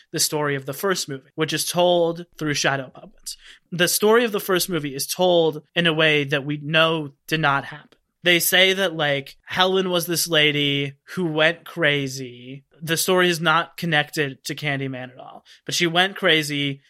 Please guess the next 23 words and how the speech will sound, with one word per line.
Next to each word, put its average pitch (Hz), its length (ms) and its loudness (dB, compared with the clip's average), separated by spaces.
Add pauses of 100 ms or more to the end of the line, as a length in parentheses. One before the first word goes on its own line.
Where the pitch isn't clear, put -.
(120)
She - 220 0
killed 185 360 2
a 190 60 2
lot 170 220 4
of 156 120 -4
people. 139 600 -4 (200)
She - 200 -2
started 180 480 4
a 185 60 -2
bonfire 151 880 2
and 147 140 -8
was 139 180 -8
trying 160 640 0
to 143 120 -10
kill 151 840 0
this 156 160 -4
baby, 143 680 -2
Anthony 151 320 -4
McCoy, 139 460 -6
who 147 100 -10
she 147 140 -10
had 135 100 -16
kidnapped. 135 680 -8